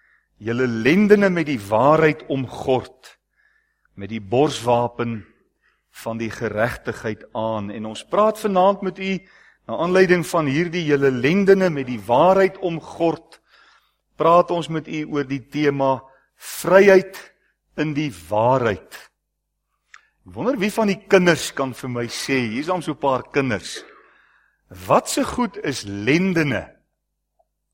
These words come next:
As die Bybel sê dat ons ons lendene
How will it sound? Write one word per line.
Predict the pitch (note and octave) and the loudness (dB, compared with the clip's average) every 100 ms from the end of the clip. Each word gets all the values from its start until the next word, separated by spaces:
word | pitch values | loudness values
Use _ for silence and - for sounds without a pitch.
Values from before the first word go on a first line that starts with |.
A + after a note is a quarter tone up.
| _ _ _ - | _ _ _ -20
As | G2 | -14
die | A2 | -10
Bybel | G#2+ B2 F#3+ G#3 | 0 2 4 2
sê | G3 - G3+ | 2 4 6
dat | F#3 D#3 - | 6 2 0
ons | C#3+ C#3 | -4 -4
ons | - C3 - | -6 -10 -8
lendene | F#2+ G2+ C#3+ F#3+ F3+ D3+ A#2+ F2 | -8 -2 0 2 2 2 0 -4